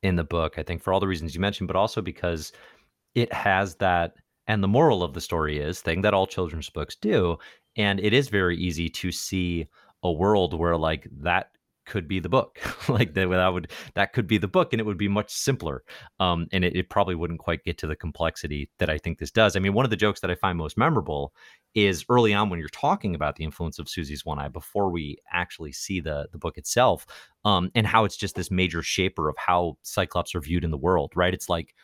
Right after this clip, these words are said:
it's like this Playboy stand-in, and it's like this children's book. Like, these are the shapers of how they're viewed, and it's, it's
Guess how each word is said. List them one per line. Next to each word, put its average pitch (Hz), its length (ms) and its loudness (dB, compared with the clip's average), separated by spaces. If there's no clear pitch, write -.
it's - 200 -6
like 90 220 0
this 87 120 -6
Playboy 107 480 2
stand-in, 107 600 2
and 90 200 0
it's - 140 -4
like 85 160 -2
this 85 100 -6
children's 76 340 -4
book. - 260 -10
Like, 85 180 -2
these 98 180 2
are 80 320 2
the 113 80 0
shapers 104 480 0
of 85 60 -6
how 95 160 2
they're 90 140 -2
viewed, 143 220 2
and 90 100 4
it's, 90 140 0
it's - 240 -8